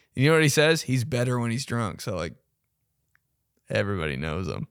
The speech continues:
That's risky, dog. See, when I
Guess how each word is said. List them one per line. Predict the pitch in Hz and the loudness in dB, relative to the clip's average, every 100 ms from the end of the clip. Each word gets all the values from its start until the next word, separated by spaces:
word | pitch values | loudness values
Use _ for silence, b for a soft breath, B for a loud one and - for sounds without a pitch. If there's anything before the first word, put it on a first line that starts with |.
| _ _ | _ _
That's | 143 127 175 | -12 -10 -10
risky, | 165 202 - 160 - | -12 -10 -10 -12 -18
dog. | - 143 - - _ _ b b b b b b b b b b | -18 -18 -20 -20 _ _ b b b b b b b b b b
See, | - 165 165 - _ | -4 0 0 -2 _
when | - 131 | -4 2
I | 147 170 175 | 4 6 6